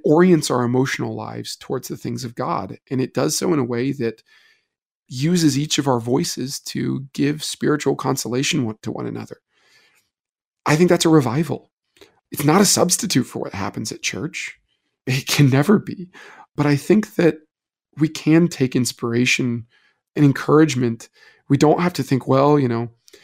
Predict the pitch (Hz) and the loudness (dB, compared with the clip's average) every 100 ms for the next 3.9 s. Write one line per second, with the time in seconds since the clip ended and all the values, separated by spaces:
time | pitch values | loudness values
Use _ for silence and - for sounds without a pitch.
0 | - - _ _ _ _ - 117 127 - | -20 -20 _ _ _ _ -2 2 4 4
1 | 139 117 131 127 113 98 113 110 135 139 | 4 4 2 2 0 -4 -4 0 2 2
2 | 135 135 131 - 120 131 127 123 131 123 | 4 2 2 0 0 2 2 4 2 0
3 | - 120 113 110 113 131 139 - | -4 -6 -4 -4 0 4 4 2